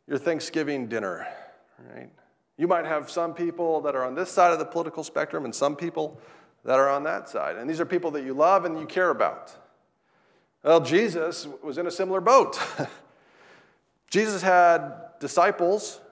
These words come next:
who might have been pro-Rome and against Rome. Think of Matthew, also called Levi. He was a what? A tax collector.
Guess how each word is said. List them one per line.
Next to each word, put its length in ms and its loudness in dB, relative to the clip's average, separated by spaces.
who 80 -6
might 240 4
have 200 -2
been 360 -4
pro-Rome 760 -2
and 100 -2
against 380 -6
Rome. 340 -4
Think 300 0
of 540 6
Matthew, 640 -6
also 220 -2
called 280 4
Levi. 420 0
He 120 -2
was 240 0
a 80 -4
what? 280 0
A 60 -8
tax 420 0
collector. 500 -8